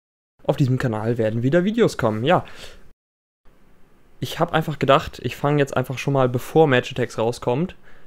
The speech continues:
mit fifa dreihundertfünfundsechzig an. Ich wollte eigentlich erst anfangen,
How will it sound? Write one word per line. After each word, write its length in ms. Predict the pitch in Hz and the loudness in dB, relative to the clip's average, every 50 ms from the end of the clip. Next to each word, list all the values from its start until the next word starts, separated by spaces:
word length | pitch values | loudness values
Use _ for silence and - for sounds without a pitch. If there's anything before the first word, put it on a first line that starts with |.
| - - - | -10 -2 0
mit 180 | 123 117 - | 0 0 0
fifa 280 | - - 156 143 - 139 | -2 -4 -2 -2 0 0
dreihundertfünfundsechzig 840 | - 123 123 127 123 - 131 123 117 120 127 - - - 131 127 90 | 0 0 0 0 0 0 0 2 2 2 2 0 -2 -8 -6 -4 -4
an. 200 | 110 127 165 - - - - - - - | -2 -2 -4 -4 -8 -12 -16 -18 -18 -18
Ich 100 | - - | -4 2
wollte 220 | - 123 117 - - | 4 4 6 6 4
eigentlich 320 | 101 123 120 120 117 - | 4 2 2 0 -2 0
erst 260 | - 85 131 - - | 2 2 2 2 0
anfangen, 560 | - 131 131 123 - - 123 123 120 117 120 | 0 0 0 0 -2 -2 -2 -2 -2 -4 -6